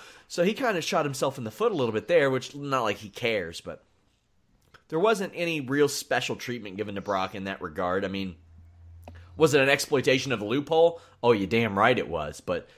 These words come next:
that loophole does not exist anymore, especially considering that he, or for him, that, that loophole does not exist anymore, especially given that he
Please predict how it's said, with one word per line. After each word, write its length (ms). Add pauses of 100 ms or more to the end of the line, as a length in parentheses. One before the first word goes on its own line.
that 140
loophole 320
does 160
not 160
exist 360
anymore, 400
especially 380
considering 520
that 180 (420)
he, 540 (180)
or 240
for 220
him, 560
that, 320
that 240
loophole 300
does 160
not 160
exist 340
anymore, 460 (260)
especially 560
given 460
that 420 (520)
he 520